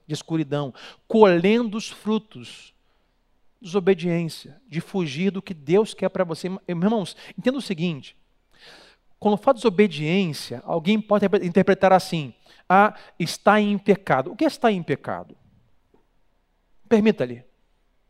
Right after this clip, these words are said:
permita-me, o que é estar em pecado? É adultério? É roubar e matar apenas? Não. Colhemos os frutos de rebeldia contra Deus, não só quando adulteramos, quando roubamos, quando matamos, quando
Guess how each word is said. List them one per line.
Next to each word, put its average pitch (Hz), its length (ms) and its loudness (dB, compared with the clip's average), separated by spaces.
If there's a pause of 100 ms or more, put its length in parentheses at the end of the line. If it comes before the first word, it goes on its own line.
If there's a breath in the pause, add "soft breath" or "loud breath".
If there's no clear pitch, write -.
(120)
permita-me, 202 480 2
o - 60 -4
que - 80 2
é 294 40 6
estar 254 180 4
em 233 100 -2
pecado? 117 640 -2 (800)
É 185 80 0
adultério? 214 680 -2 (1000)
É - 60 -4
roubar 143 440 0
e 190 60 2
matar 175 600 0
apenas? 196 640 -6
Não. 269 320 -6 (1400 soft breath)
Colhemos 247 920 2
os - 160 -10
frutos - 920 -10
de 156 160 -8
rebeldia 147 920 -2
contra 156 340 -4
Deus, 156 480 0 (240 soft breath)
não 220 340 2
só - 240 0
quando 226 340 -2
adulteramos, 180 920 0
quando 156 220 -10
roubamos, 135 640 -2
quando 127 220 -14
matamos, 135 880 2
quando 160 360 -6